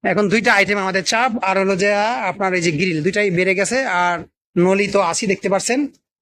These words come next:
আর আমাদের হালিম আছে, ওই যে হেলাল ভাই হালিম সার্ভ করতেছে, ফুচকা আছে, চটপটি কিন্তু আছে। এই যে হেলাল ভাই দেখতে পাচ্ছেন হালিম কিন্তু, আহ, ইয়ে করতে, অনেক হালিম দেখতে পাচ্ছেন। ভাই একটু লাগা দেন দেখি। এই দোকানের আর আমার তো আর বিশেষ করে কিছু বলার কিছু নাই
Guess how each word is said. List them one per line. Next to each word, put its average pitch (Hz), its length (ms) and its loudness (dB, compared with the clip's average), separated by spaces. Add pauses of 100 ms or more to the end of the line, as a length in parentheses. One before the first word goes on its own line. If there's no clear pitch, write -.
(200)
আর 180 260 0
আমাদের 180 260 0
হালিম 196 320 -2
আছে, 190 220 -4
ওই 185 60 -4
যে 180 80 2
হেলাল 185 200 0
ভাই 190 160 0
হালিম 202 300 -2
সার্ভ 190 240 -4
করতেছে, 202 440 -2 (220)
ফুচকা 208 340 2
আছে, 240 260 0
চটপটি 233 380 0
কিন্তু 214 180 2
আছে। 151 280 -2 (400)
এই 190 80 0
যে 202 100 2
হেলাল 220 200 0
ভাই 226 120 2
দেখতে 202 220 -4
পাচ্ছেন 262 320 0 (460)
হালিম 214 280 -2
কিন্তু, 226 340 0 (480)
আহ, 175 220 0
ইয়ে 180 100 2
করতে, 170 160 0
অনেক 254 260 0
হালিম 180 200 -2
দেখতে 160 200 -4
পাচ্ছেন। 214 260 0
ভাই 226 80 2
একটু 240 100 0
লাগা 220 200 2
দেন 247 140 -2
দেখি। 269 240 2 (1160)
এই 247 120 0
দোকানের 277 560 0
আর 208 440 -2
আমার 214 300 -2
তো 240 80 2
আর 208 260 0 (260)
বিশেষ 202 280 -2
করে 240 160 0
কিছু 220 180 0
বলার 202 320 2
কিছু 202 240 0
নাই 190 260 0